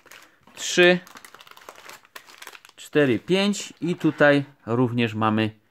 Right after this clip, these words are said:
pięć. Tą na razie sobie zostawimy saszetkę, bo ona tak jakby nie należy do tego boxa.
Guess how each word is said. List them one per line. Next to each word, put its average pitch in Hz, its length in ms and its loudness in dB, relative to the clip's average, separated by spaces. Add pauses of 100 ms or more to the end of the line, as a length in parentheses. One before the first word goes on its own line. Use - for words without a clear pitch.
(520)
pięć. 139 540 2 (3500)
Tą 208 160 2
na 185 100 6
razie 160 200 4
sobie 147 240 0
zostawimy 139 400 2
saszetkę, 127 680 2
bo 127 140 4
ona 147 180 4
tak 139 100 2
jakby 131 200 4
nie 151 160 6
należy 156 340 4
do 123 120 0
tego 117 220 -2
boxa. 104 280 -4